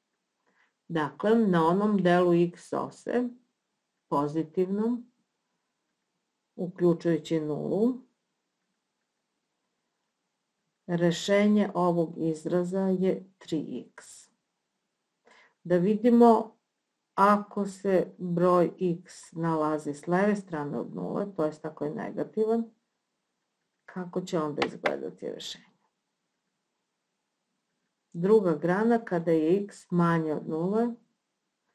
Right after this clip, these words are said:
apsolutna vrednost x je minus x.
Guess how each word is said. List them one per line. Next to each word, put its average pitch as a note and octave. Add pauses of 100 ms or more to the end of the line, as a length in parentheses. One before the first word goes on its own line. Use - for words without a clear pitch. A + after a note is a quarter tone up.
(240)
apsolutna E3+
vrednost E3+
x F#3+
je F#3
minus E3
x. -